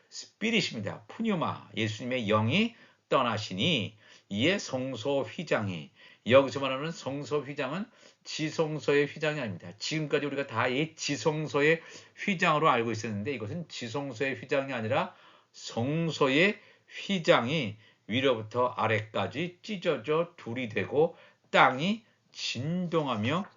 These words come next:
바위가 터지는 놀라운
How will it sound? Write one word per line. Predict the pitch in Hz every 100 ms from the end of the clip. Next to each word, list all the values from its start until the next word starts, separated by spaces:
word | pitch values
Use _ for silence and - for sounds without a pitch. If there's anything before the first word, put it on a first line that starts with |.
| _ _
바위가 | - - 101 98 107 101 107 -
터지는 | - - 214 208 131 117 85 - - - -
놀라운 | 90 107 139 196 185 120